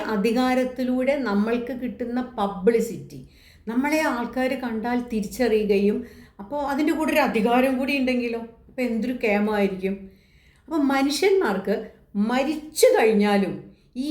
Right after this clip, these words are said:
അധികാരത്തിനോടുള്ള അല്ലെങ്കിൽ ഈ പ്രശസ്തിയോടുള്ള ആഗ്രഹം കുറയില്ല എന്നാണ്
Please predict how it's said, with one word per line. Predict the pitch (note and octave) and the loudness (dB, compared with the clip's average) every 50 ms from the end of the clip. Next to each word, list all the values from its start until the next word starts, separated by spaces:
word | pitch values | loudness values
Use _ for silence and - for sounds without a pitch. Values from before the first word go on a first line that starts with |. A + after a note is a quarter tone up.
| D#4+ C#4+ G#3+ | -2 -2 -2
അധികാരത്തിനോടുള്ള | A3 G3+ F#3 A#3 A#3+ A#3 B3+ C4 C4+ C#4 C#4 C#4 C4+ C#4 C4+ B3+ B3+ B3+ B3 G#3+ G3+ F3 E3+ E3 | -2 -2 -2 -2 0 2 2 2 2 2 2 0 0 -2 0 0 2 2 2 0 0 -2 -2 -2
അല്ലെങ്കിൽ | D#3+ D#3 F#3 A3 B3 C4+ C#4 | -2 -2 -2 -2 -2 0 -2
ഈ | C#4+ C#4 - - | -2 -4 -4 -2
പ്രശസ്തിയോടുള്ള | - A#3 G#3 G3+ - B3 A#3+ A#3+ - - D4 D4 D4 C#4+ B3+ A#3 F#3 E3+ E3 D#3 - - - - - _ _ _ - | -2 0 0 0 -2 -4 -6 -6 -6 -4 0 2 2 4 2 2 0 -2 -4 -6 -6 -10 -16 -20 -20 _ _ _ -6
ആഗ്രഹം | G#3 A3 B3 B3+ A#3+ A3 C#4 C#4+ C4 D4 D#4+ C#4+ C#4+ - - - | -4 -2 0 -2 -2 -2 -2 0 0 0 0 -2 -4 -6 -4 -2
കുറയില്ല | A3 G#3+ A3 A#3 C4 D4+ D#4 D4 A3+ F#3+ E3 D#3+ D#3 D3 | 0 0 2 2 2 2 0 0 0 -2 -2 -2 -4 -4
എന്നാണ് | C#3 C#3 C3+ B2+ B2+ F3+ | -4 -6 -6 -6 -6 -8